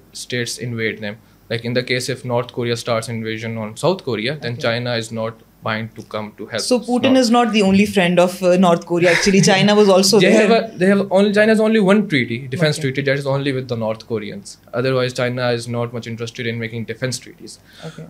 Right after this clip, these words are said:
Speaker 1: Whereas China is interested in making economic partnerships, and in the case of U S, it's the opposite.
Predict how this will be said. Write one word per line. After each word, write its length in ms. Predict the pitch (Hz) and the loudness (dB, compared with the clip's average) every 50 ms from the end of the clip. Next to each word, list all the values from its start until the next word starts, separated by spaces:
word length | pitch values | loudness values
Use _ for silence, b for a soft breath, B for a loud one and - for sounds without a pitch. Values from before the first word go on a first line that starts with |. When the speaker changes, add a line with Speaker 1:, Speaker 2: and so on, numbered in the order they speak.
| - | -4
Speaker 1:
Whereas 500 | 131 139 160 185 202 214 214 208 208 - - _ | 0 2 2 4 4 2 2 0 -2 -8 -14 _
China 420 | - - 160 156 156 165 170 170 | -4 0 0 2 2 4 4 4
is 180 | 175 165 165 160 | 4 4 2 0
interested 420 | 151 147 - 143 143 - - 151 | -2 -4 -2 -4 -4 -2 -2 -2
in 120 | 151 143 143 | -2 -2 -2
making 220 | 135 143 139 127 | -2 -4 -4 -4
economic 440 | 120 120 117 113 120 156 170 - - _ | -4 -4 -4 -4 -4 -6 -6 -8 -8 _
partnerships, 640 | - 160 156 165 165 220 254 254 - 381 381 - - - - | 0 2 2 2 2 0 0 0 0 -2 -2 -4 -6 -10 -4
and 240 | 139 139 139 139 139 | -2 0 0 0 -2
in 120 | - 143 | -2 -4
the 100 | 135 143 | -2 -2
case 220 | 147 175 175 175 - | 0 0 0 0 0
of 160 | 185 165 156 | -2 -2 -2
U 180 | 175 196 196 180 | -2 0 0 0
S, 100 | 175 175 | 0 -2
it's 120 | 160 - | -4 -2
the 100 | - 127 | 0 2
opposite. 480 | 123 123 113 - 120 120 110 107 104 | 2 2 0 -2 -6 -8 -6 -8 -10